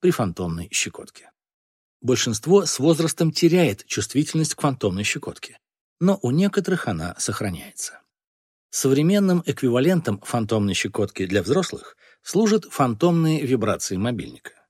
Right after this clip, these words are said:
В недавнем исследовании медперсонала научно-медицинского центра в Массачусетсе шестьдесят восемь процентов обладателей мобильных сообщили,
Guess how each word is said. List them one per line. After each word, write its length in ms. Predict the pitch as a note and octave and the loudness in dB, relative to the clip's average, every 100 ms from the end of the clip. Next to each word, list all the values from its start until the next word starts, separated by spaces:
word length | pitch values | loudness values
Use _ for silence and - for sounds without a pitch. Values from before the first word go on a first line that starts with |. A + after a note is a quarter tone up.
| _ _ _ - | _ _ _ -4
В 80 | |
недавнем 520 | A#2 A2 A2+ G#2+ A2 G#2+ | -2 2 2 2 0 -2
исследовании 600 | A2+ - B2 G#2+ A2 G#2 | -4 2 2 2 2 2
медперсонала 840 | A2+ A2 G#2 - A2 A#2 D#2+ C#2+ - | 0 -2 -6 -4 -2 -2 -4 -6 -4
научно-медицинского 1040 | A2 B2+ - A#2+ A#2 G#2+ A#2+ A#2+ - G#2+ | 0 2 0 -2 -2 -2 -2 -4 -2 -4
центра 380 | - A#2 G2+ G2+ | 0 -2 0 -2
в 40 | |
Массачусетсе 800 | G#2+ G#2+ G#2 - G3 G2+ - - _ _ _ _ _ | 0 -2 -2 0 0 0 -6 -8 _ _ _ _ _
шестьдесят 580 | - - D3 E3+ G3+ F#3+ | 0 2 4 4 2 2
восемь 380 | C#3+ E3 - A#2+ | 2 2 2 0
процентов 540 | G#2+ G#2 D3 C#3+ C#3 - | 0 -2 -2 -2 -4 -2
обладателей 600 | B2 B2 A#2+ A2+ A2 F#2+ | 2 4 4 2 0 -2
мобильных 500 | F2+ F2+ F#3+ F#3+ E3+ | -2 0 0 2 0
сообщили, 600 | B2 F2 - G3+ F#3+ | -2 -4 -2 2 2